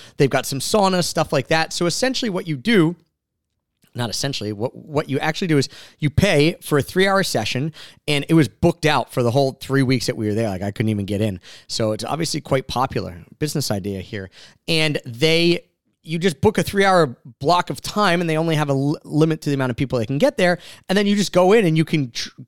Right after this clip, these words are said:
just go in between these at your own pace, whatever you wanna do for three hours, and then you're done. It's sixty bucks. And I thought, "This is a really awesome idea,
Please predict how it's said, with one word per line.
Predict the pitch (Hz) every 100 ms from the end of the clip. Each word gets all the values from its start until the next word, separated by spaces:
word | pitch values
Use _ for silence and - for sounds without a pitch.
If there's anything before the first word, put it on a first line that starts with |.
| _ -
just | 170 -
go | 170 -
in | 165
between | 151 147 175 175
these | 147 135
at | 139
your | 127 123
own | 120
pace, | 143 208 196 -
whatever | 147 131
you | 135
wanna | 127 131
do | 113 165
for | 190 131
three | - 120
hours, | 147 240 226
and | 160
then |
you're | 123
done. | 123 208
It's | 170
sixty | - - -
bucks. | 117 170 220 - - - -
And | 135
I |
thought, | 147 131 110
"This | 139 320
is | 311
a | 170
really | 113 120 156 220 214 196 -
awesome | - 156 170 196
idea, | 160 131 135 127